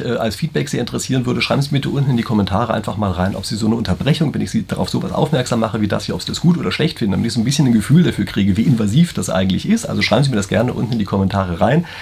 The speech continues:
Wie gesagt, in diesem Fall glaube ich, das ist etwas, was sich wirklich lohnt. Äh, infolgedessen also einfach unten auf den Link drauf gehen, melden sich dazu an und gucken sich dann dieses Webinar an, auch mit den ganzen anderen Referenten.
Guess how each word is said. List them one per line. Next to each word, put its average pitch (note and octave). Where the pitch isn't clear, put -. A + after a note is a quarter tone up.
Wie C3
gesagt, B2+
in B2+
diesem C3
Fall A#2+
glaube G#2
ich, -
das G#2
ist -
etwas, G#2
was G2+
sich F#2+
wirklich -
lohnt. G#2+
Äh, G#2
infolgedessen A#2
also G2+
einfach G#2
unten C#3
auf -
den F#2+
Link E3
drauf A2+
gehen, A#2+
melden B2
sich A#2+
dazu -
an G2+
und G#2+
gucken B2
sich A2
dann G#2
dieses G2
Webinar G2+
an, G2
auch F#2+
mit G#2+
den G#2
ganzen G2+
anderen F#2
Referenten. F2+